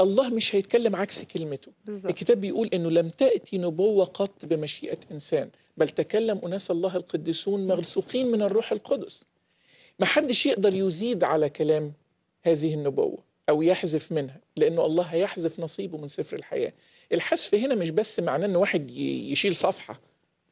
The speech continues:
Speaker 1: لكن معناه كمان الإنسان يتبنى
Speaker 2: فكرة
Speaker 1: فكرة
Speaker 2: مش موجودة.
Speaker 1: متنافية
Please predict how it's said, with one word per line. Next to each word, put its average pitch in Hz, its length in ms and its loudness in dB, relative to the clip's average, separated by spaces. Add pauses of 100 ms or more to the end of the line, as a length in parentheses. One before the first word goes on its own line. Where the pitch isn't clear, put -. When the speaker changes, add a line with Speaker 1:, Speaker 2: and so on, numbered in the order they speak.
(200)
Speaker 1:
لكن 160 240 -2
معناه 151 220 -2
كمان 196 340 -4
الإنسان 196 1000 -2
يتبنى 180 960 2 (440)
Speaker 2:
فكرة 247 300 2
Speaker 1:
فكرة 190 400 4 (100)
Speaker 2:
مش - 180 -14
موجودة. 220 520 -8 (280)
Speaker 1:
متنافية 208 880 2